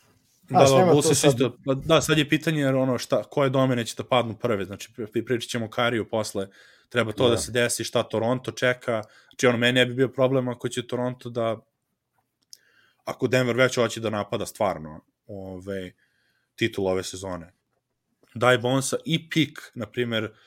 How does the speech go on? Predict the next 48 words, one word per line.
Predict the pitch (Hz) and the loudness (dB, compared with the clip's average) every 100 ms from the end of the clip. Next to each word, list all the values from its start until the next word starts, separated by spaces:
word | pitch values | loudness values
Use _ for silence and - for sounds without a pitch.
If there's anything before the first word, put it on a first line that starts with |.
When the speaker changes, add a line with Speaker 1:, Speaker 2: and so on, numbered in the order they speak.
| _ _ | _ _
Speaker 1:
za | 117 113 | -6 0
pola | 131 127 117 | 4 4 2
sezoni | - 117 120 117 | -2 -2 -2 -4
Gary | 107 117 113 - | -2 0 -2 -4
Trenta | 123 110 107 107 101 | -2 -2 -4 -6 -4
ili | 101 104 104 98 - _ - | -4 -4 -4 -4 -10 _ -6
nekog | 107 110 110 | -6 -6 -8
od | 98 | -6
tih | 117 - | -6 -6
igrača | 113 110 113 107 | -2 -2 -2 -6
koji | - 104 | -8 -8
će | - | -2
ti | 123 | 2
odmah | 135 117 | 2 0
doprinesu, | 104 - 117 123 - 113 | -6 -8 -4 -4 -4 -8
mislim, | 104 101 | -10 -12
s | - | -6
klupe | 123 120 110 | -4 -2 -2
udri | 120 110 104 95 _ _ _ _ | -2 -2 -6 -8 _ _ _ _
i | 127 123 | -6 -2
ono, | 120 98 | -2 -4
stvarno | - 123 117 | 0 2 2
onda | 110 113 113 - | -2 -4 -6 -4
roka, | 120 101 - | -2 -2 -2
imaš | 107 101 | -8 -6
sedam | - 107 107 | -2 -2 -4
igrača | 107 110 110 104 | -4 -4 -4 -10
koji | 104 | -10
su | - 104 | -8 -6
ljudski | 110 113 - 107 - _ _ | -6 -8 -8 -8 -8 _ _
za | 107 104 | -12 -8
play-off | 113 107 107 113 | -2 -2 -2 -8
i | |
to | 107 104 | -8 -8
ti | 104 | -10
je | - | -10
to. | 92 - _ _ | -10 -10 _ _
Nema | 117 | 0
veze, | 117 117 107 | 2 2 0
ako | - | -8
ti | - | -4
ode, | 117 120 | -2 0
ode, | 113 113 87 | 0 -2 -6
mislim, | 90 - 95 | -12 -14 -12
otići | 90 110 101 - | -6 -6 -6 -12
ti, | 82 | -14
nema | 85 87 | -10 -8
veze. | 90 85 - | -8 -10 -16